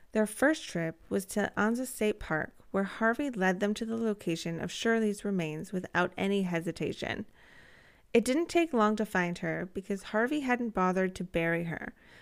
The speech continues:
thinking the animals would get rid of her for him. Though the animals did cause significant damage, spreading her remains throughout the area,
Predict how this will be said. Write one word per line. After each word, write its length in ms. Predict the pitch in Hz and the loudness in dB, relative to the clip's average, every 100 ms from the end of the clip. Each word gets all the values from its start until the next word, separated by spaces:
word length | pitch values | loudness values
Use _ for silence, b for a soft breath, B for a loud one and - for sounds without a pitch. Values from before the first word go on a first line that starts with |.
| b b | b b
thinking 300 | 233 247 262 | 2 4 4
the 140 | 233 | 2
animals 560 | 190 185 196 190 180 - | 2 2 4 2 0 0
would 120 | 180 | -2
get 160 | 185 - | 0 -2
rid 160 | 170 | -2
of 100 | 160 | -4
her 120 | - 170 | -6 -8
for 300 | - 170 165 | 0 2 2
him. 320 | 160 - 196 - _ b b b b b | -2 -6 -8 -12 _ b b b b b
Though 120 | - | 2
the 160 | 247 277 | 4 4
animals 500 | 277 320 339 311 214 - | 2 0 0 -2 -4 0
did 280 | 220 233 - | 4 4 0
cause 340 | - 196 208 | 0 2 2
significant 680 | - 190 185 190 190 196 185 | -2 0 0 0 -2 -4 -2
damage, 560 | 165 165 190 202 208 - b b | -2 0 0 0 -4 -14 b b
spreading 420 | - - 214 214 208 | -16 2 4 4 2
her 140 | 196 | 2
remains 400 | 185 180 170 175 | 2 2 0 -2
throughout 240 | 180 175 | -2 -2
the 100 | 175 | -2
area, 480 | - 165 180 202 226 | -4 -2 0 -2 -4